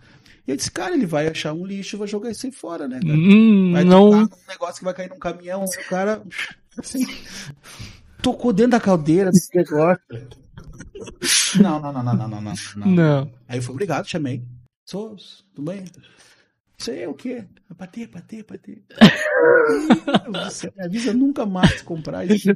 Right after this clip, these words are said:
Speaker 1: velho.
Speaker 2: Nunca mais o Charlie comprou.
Speaker 1: Cara, jogou dentro da, do cal-, da caldeira do patê.
Speaker 2: Ah.
Speaker 1: Coisa horrorosa de ver. Não, sério, se o cara vê, nunca mais come. <laughs> Aí eu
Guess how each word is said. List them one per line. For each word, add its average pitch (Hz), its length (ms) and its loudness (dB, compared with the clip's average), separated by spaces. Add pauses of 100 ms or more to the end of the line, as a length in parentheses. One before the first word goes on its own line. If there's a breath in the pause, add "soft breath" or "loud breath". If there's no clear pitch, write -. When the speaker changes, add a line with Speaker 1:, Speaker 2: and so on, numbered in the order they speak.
(100)
Speaker 1:
velho. 170 200 -2
Speaker 2:
Nunca 214 420 6
mais 175 340 6
o 156 80 -6
Charlie 156 260 4
comprou. 147 440 0 (160)
Speaker 1:
Cara, 139 320 -6
jogou 127 300 -6
dentro 123 300 -8
da, 131 180 -12
do 120 160 -10
cal-, 120 240 -10
da 123 120 -12
caldeira 113 380 -12
do 113 100 -16
patê. - 280 -20 (140)
Speaker 2:
Ah. 110 320 -6
Speaker 1:
Coisa 123 340 -8
horrorosa 127 680 -8
de 110 160 -10
ver. 107 200 -12 (120)
Não, 208 140 -4
sério, 139 240 -6
se - 180 -18
o - 60 -20
cara 180 240 -4
vê, 123 520 0 (140)
nunca 160 280 -2
mais 123 240 -6
come. 120 240 -8 (380)
<laughs> - 340 -2
Aí 285 120 -2
eu 208 80 -4